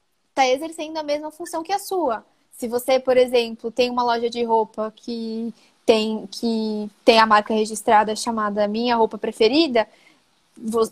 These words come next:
você tem o direito de reivindicar esse nome, até porque a marca já é muito explicativa. Isso é algo que eu quero, inclusive, falar aqui,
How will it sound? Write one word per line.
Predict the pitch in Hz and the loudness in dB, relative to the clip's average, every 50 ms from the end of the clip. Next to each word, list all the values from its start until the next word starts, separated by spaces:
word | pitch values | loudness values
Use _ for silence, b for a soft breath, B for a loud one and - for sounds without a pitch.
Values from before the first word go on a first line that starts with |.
| - 226 | -2 -4
você | 220 214 - 226 | -2 0 -2 0
tem | 226 285 254 247 | 4 4 4 4
o | 240 | 4
direito | 254 302 359 349 302 240 247 254 - 294 | 2 2 4 6 6 4 4 2 -2 -4
de | 294 | -2
reivindicar | 311 320 302 302 320 302 349 359 - 349 294 294 | 0 0 0 0 -2 -2 -2 -2 2 2 2 2
esse | 294 - 392 | 2 -2 -6
nome, | 453 466 285 226 214 | -4 -2 -2 -2 -4
até | 220 - 220 | -6 -10 -10
porque | - - - 254 | -10 -4 0 2
a | 240 | 2
marca | 247 247 233 240 - - 302 285 | 4 4 2 2 0 -2 -6 -6
já | 294 294 | -4 -4
é | 294 | -6
muito | 277 277 285 320 - 339 - - | -6 -8 -12 -12 -12 -10 -6 -6
explicativa. | 294 294 294 320 320 - 392 370 - 294 247 226 226 | -6 -6 -8 -12 -12 -10 -10 -10 -8 -8 -8 -6 -6
Isso | 226 226 - - 311 | -8 -8 -2 2 4
é | 269 | 4
algo | 269 262 - 254 | 4 2 -2 -10
que | 262 | -12
eu | - | -6
quero, | - 269 254 254 | -2 -2 -2 -2
inclusive, | 262 - 269 247 240 254 254 269 269 | -4 -8 -8 -8 -8 -8 -10 -10 -8
falar | - - 285 269 269 254 262 | -2 2 2 4 6 6 4
aqui, | 277 277 - - 247 220 208 | 4 2 -2 -8 -8 -8 -8